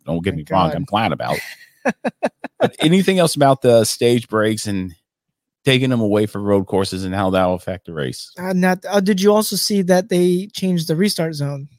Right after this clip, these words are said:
Speaker 1: No, I didn't.
Speaker 2: Smaller now.
Speaker 1: It's smaller. Wow.
Speaker 2: Yes, they're going back to ori-, what the original was
Speaker 1: Oh.
Speaker 2: now. Yeah. I
Speaker 1: Okay,
Speaker 2: can't remember
Speaker 1: they
Speaker 2: who
Speaker 1: finally realized.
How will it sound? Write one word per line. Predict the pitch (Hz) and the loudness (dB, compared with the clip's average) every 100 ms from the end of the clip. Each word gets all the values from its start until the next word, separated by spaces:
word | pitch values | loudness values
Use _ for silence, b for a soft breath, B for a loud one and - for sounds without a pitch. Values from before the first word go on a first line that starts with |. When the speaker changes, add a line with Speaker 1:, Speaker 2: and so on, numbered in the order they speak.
| _ _ - | _ _ -2
Speaker 1:
No, | 123 | 2
I | 104 | 4
didn't. | 175 | 4
Speaker 2:
Smaller | 175 175 185 143 | 4 4 4 2
now. | 139 120 113 | -2 -10 -6
Speaker 1:
It's | 113 - | -6 -6
smaller. | - - 87 85 170 110 73 | -12 -12 -6 -2 0 -2 -2
Wow. | 80 147 76 | -4 -2 -2
Speaker 2:
Yes, | 151 156 | -4 -4
they're | 180 | -2
going | 175 214 196 | 2 4 4
back | 180 180 180 | 6 4 2
to | - 185 175 - | 0 2 0 -2
ori-, | 202 175 208 220 226 | 0 6 6 6 2
what | 196 185 | 0 2
the | 185 | 4
original | 175 202 170 151 143 | 6 4 4 -2 -4
was | 139 135 135 - | -8 -10 -10 -2
Speaker 1:
Oh. | 160 | 0
Speaker 2:
now. | 135 120 123 _ _ | 0 -4 -16 _ _
Yeah. | 135 131 135 _ | -14 -12 -16 _
I | - | -4
Speaker 1:
Okay, | 117 135 | 0 2
Speaker 2:
can't | |
remember | 156 | 2
Speaker 1:
they | 160 | 2
Speaker 2:
who | 156 | 4
Speaker 1:
finally | 151 151 135 | 4 4 6
realized. | 135 127 120 113 - | 4 4 4 2 -2